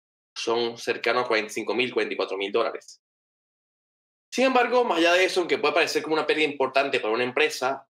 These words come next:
para una persona, hay que recordar que El Salvador, más que sea, es un país. La economía de los países funciona muy diferente.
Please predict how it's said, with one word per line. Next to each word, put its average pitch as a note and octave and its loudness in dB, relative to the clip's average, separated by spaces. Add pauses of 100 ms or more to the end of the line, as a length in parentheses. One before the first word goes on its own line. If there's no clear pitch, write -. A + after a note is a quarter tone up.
para G#2+ -2
una A2 -2
persona, C#3 0
hay C#3 -12
que A#2 -2
recordar A2+ 0
que A#2 -4
El - -8
Salvador, A2 0 (320)
más A2 -14
que - -16
sea, B2+ 0
es A2+ -6
un A2 -8
país. - -2 (220)
La A#2 -6
economía B2 0
de B2+ -2
los - -16
países B2+ -2
funciona A#2+ -4
muy B2 0
diferente. B2+ -2